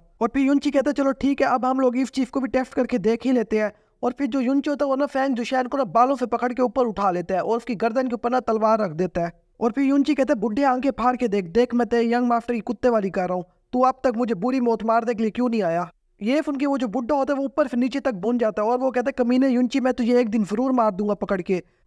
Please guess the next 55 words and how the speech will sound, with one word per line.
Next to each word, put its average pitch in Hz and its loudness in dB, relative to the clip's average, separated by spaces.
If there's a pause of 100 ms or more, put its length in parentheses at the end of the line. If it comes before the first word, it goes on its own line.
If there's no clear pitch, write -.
(100)
और 233 0
फिर 254 -2
पीछे 285 0
से 277 -4
वो 262 0
वाला 269 4
एल्डर 269 0
आ 254 4
जाता 247 0
है 254 -2
जो 247 -2
फेंग 254 0
जोशियान 233 -2
को 240 -2
प्रोटेक्ट 214 0
कर 208 2
रहा 175 0
होता 185 0
है 202 2
और 240 2
वो 254 0
कहता 247 2
है, 208 -4
"बुड्ढे, 233 -2
तू 277 -2
अपना 247 2
मुंह 214 2
बंद 185 -2
रख।" 180 -2 (320)
और 240 4
कहता 254 2
है, 277 2
"अगर 285 0
तू 269 -2
उसको 269 -2
इस 269 -2
तरीके 269 0
से 285 0
गुस्सा 240 -2
दिलवाता 254 0
रहेगा 247 0
ना 269 0
तो 247 -2
वो 233 0
वाकई 247 2
में 254 0
हमारे 233 0
यंग 247 0
मास्टर 240 0
को 240 0
पकड़ 226 -2
के 233 0
लंबा 233 0
कर 214 -2
देगा।" 170 -2